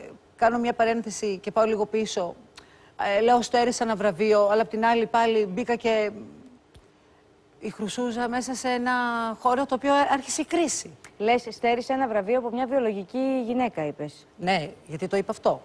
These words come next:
Speaker 1: Γιατί όταν έρχεται ένα βραβείο, ε, καλό είναι να έρθει και μια δουλειά. Δηλαδή, δεν πήγε μόνο στην Ελλάδα η ταινία, πήγε σε σαράντα δύο χώρες.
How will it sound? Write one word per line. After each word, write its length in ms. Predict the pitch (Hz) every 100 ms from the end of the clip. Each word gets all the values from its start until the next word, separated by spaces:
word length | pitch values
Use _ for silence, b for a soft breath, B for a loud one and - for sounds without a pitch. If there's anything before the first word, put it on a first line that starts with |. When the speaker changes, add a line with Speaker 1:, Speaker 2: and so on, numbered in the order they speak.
| B B -
Speaker 1:
Γιατί 140 | 190
όταν 260 | 208 220 208 -
έρχεται 240 | 196 226
ένα 100 | 214
βραβείο, 540 | 196 180 156 170 180 214 B B B -
ε, 80 | 233 -
καλό 300 | 247 277 254
είναι 340 | 180 175 202 220
να 220 | 233 262
έρθει 200 | 262 -
και 100 | 190
μια 460 | 175 170 170 165 -
δουλειά. 420 | 175 185 175 156 147
Δηλαδή, 300 | 165 180 233 - - _ B B B B -
δεν 140 | 247
πήγε 240 | 254 208
μόνο 200 | 196 190
στην 180 | 185 196
Ελλάδα 280 | 180 175 165
η 60 | 165
ταινία, 260 | 170 180
πήγε 180 | 202 254
σε 60 | 220
σαράντα 300 | 247 214 214
δύο 160 | 247
χώρες. 640 | 247 285 233 156 143 -